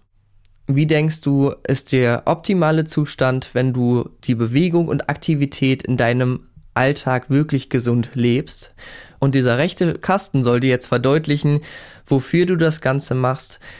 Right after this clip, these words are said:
wobei dir die Umstellung vielleicht auf einen gesünderen Lebensstil, ne, das, was du unten siehst, wofür dir das überhaupt nützt. Also, jetzt hast du, wie gesagt, diese Blöcke oben, unten und rechts.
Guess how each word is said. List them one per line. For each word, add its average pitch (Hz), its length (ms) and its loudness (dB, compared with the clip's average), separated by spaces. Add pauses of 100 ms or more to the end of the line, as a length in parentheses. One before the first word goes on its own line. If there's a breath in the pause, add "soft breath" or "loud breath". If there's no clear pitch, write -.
(180 loud breath)
wobei 131 580 0
dir 160 380 2
die 156 240 -2
Umstellung 120 720 0
vielleicht 123 440 -2
auf - 220 -4
einen 113 440 -2 (380)
gesünderen 170 600 2
Lebensstil, 139 760 0 (360 loud breath)
ne, 151 160 0
das, 156 260 -4
was 131 180 -2
du - 100 -2
unten 170 440 0
siehst, 135 460 -4 (420 soft breath)
wofür 147 300 2
dir 160 140 2
das 151 180 0
überhaupt 139 400 -2
nützt. - 460 -4 (840 loud breath)
Also, 120 380 -2 (680 loud breath)
jetzt - 200 -2
hast 147 240 -2
du, 139 260 2
wie 147 180 0
gesagt, 117 380 0
diese 117 180 -2
Blöcke - 400 -2
oben, 165 500 2
unten 131 420 0
und 151 340 -2
rechts. - 440 -6